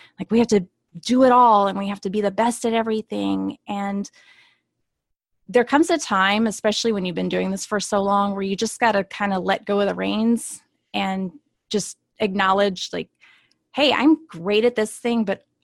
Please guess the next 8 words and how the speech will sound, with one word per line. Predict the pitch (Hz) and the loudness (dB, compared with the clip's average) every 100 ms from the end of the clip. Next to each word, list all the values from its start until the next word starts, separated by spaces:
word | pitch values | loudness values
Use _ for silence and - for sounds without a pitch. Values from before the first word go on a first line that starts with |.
| - | -2
I'm | 240 285 208 | 4 4 4
not | 196 202 226 | 0 -2 -2
so | 220 | -4
good | 190 196 | -2 -2
at | 196 190 | -4 -6
this | 190 - | -8 -10
thing." | - 180 - 202 196 _ _ _ _ _ _ _ _ - | -8 -6 -6 -8 -10 _ _ _ _ _ _ _ _ -2
And | 214 202 196 196 196 | 0 2 0 -2 -4